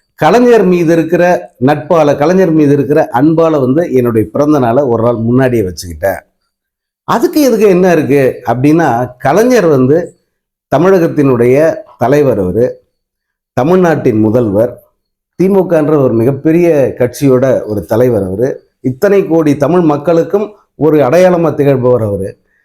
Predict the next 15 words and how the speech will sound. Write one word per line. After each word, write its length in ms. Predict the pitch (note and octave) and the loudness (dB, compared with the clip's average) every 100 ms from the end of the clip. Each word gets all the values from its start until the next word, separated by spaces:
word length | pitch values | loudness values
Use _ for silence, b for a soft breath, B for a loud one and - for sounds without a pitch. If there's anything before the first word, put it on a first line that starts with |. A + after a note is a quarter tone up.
| _ _ | _ _
அவருக்கு 440 | - D#3 C4 G#3 A3 | 0 2 2 2 2
ஒரு 180 | G3 | 2
பிறந்த 260 | C#3+ F#3+ B3 | 2 0 2
நாள் 160 | A#3+ G3 | 2 2
வருதுன்னா, 640 | D#3+ D3 C#3 C#3+ A#2+ A2+ - | 2 0 2 0 0 -2 -4
அந்த 280 | - D3 D#3 | -2 0 0
பிறந்த 420 | - E3+ A3 A3 | 0 0 2 2
நாள் 220 | G#3 G#3+ B3 | 2 2 0
தனித்துவமா 680 | - G3 A#3+ B3 A3+ A3 | 0 0 2 2 2 2
இருக்கணும். 360 | F#3+ C3+ A#2 G2 | 0 0 -2 -6
அவருக்கே, 560 | - C3+ G3+ G3 G#3+ A#3 | -4 0 2 0 2 2
அவருக்காக 600 | F#3+ F#3+ F3+ F#3+ F#3+ G#3 | 4 2 0 0 2 2
அந்த 160 | F3 C#3+ | 2 0
நாள் 180 | D3+ | 0
இருக்கணும். 400 | D3 C#3+ C#3 A#2 | 2 0 0 -4